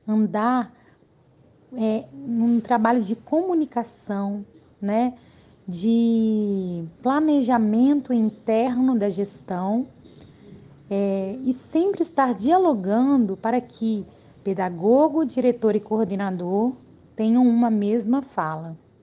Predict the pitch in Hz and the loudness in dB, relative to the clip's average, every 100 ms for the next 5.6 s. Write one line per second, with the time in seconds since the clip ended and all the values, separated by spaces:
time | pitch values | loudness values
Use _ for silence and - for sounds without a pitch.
0 | - 185 214 202 190 - 247 247 - 170 | -20 -12 -6 -6 -6 -6 -6 -6 -8 -10
1 | 165 151 - _ _ _ - _ - 277 | -10 -12 -18 _ _ _ -20 _ -6 2
2 | 302 311 302 226 277 269 - 254 254 247 | 2 4 2 2 -2 -2 -2 2 4 4
3 | 247 247 - 151 143 - - 165 156 - | 2 0 -6 -10 -12 -16 -18 -18 -18 -20
4 | - - - 247 - 233 269 254 262 277 | -20 -12 -4 -2 0 -2 0 2 4 4
5 | 320 240 208 202 - 156 | 4 2 2 -4 -12 -16